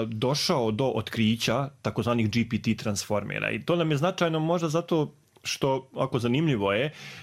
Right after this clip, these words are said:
dio tog tima je bio jedan naš čovjek, mislim, kad kažem naš, mislim, a, sa ovih prostora iz Srbije, a, on se zove Aleksa Gordić, on više ne radi tamo, ali je bio, da kažem, angažovan u tom momentu. Jer sad većini publike onda nije jasno,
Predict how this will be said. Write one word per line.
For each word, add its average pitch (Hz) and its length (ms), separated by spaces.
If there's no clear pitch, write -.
dio 151 280
tog 139 280
tima 165 260
je 135 60
bio 151 120
jedan 135 180
naš 131 240
čovjek, 113 600
mislim, 113 240
kad 101 60
kažem 107 220
naš, 107 200
mislim, 101 560
a, 104 260
sa 120 140
ovih 104 180
prostora 110 540
iz 95 80
Srbije, 110 540
a, 113 200
on 120 80
se 123 80
zove 127 160
Aleksa 110 340
Gordić, 98 720
on 107 140
više 104 200
ne 107 100
radi 101 280
tamo, 151 540
ali 160 320
je 165 140
bio, 143 440
da 113 60
kažem, 123 320
angažovan 120 540
u 113 60
tom 107 360
momentu. 104 380
Jer 101 80
sad 160 160
većini 185 400
publike 123 640
onda 156 220
nije 185 260
jasno, - 420